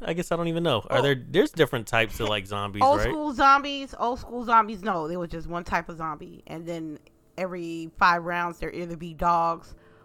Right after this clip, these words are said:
Speaker 2: or monkeys. Uh,
Speaker 1: Okay,
Speaker 2: it
Speaker 1: so what
Speaker 2: depen-
Speaker 1: if it was kinda like that?
Speaker 2: I still fuck with it, man. I, I gotta try
Speaker 1: Yeah?
Speaker 2: it. I gotta try it. I'm gonna try it.
Speaker 1: Sure, okay.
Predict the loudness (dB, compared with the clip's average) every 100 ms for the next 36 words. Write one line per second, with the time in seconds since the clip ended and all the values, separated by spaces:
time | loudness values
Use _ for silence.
0 | _ -10 -8 -8 -10 -14 -16 -16 -18 -20
1 | _ _ _ _ _ _ _ _ _ _
2 | -10 -4 -4 -6 -10 -8 0 4 4 4
3 | 0 -2 -2 -2 2 0 0 -2 -2 -2
4 | -6 -18 -20 -20 -20 -14 -10 -8 -6 -6
5 | -10 -10 -12 -10 -4 -2 0 2 0 0
6 | -2 -2 -2 -6 -10 -12 -6 -6 -4 -6
7 | -8 -14 _ -18 -18 -6 -4 -4 -2 -4
8 | -4 -10 -12